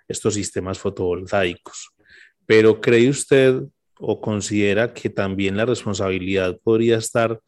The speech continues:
tanto desde la academia como desde el sector empresarial para que motiven a los usuarios a empezar a utilizar este tipo de sistemas?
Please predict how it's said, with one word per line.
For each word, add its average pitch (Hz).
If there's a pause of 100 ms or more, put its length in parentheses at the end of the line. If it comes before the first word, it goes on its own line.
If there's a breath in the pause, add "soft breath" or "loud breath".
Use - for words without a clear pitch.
(540 loud breath)
tanto 98
desde 98
la 95
academia 98 (440)
como 98 (440 loud breath)
desde 95
el 101
sector 98
empresarial 98
para 110
que 98
motiven 120 (320 soft breath)
a 107
los 104
usuarios 104 (260 soft breath)
a 95
empezar 98
a -
utilizar 98
este 98
tipo 110
de 98
sistemas? 147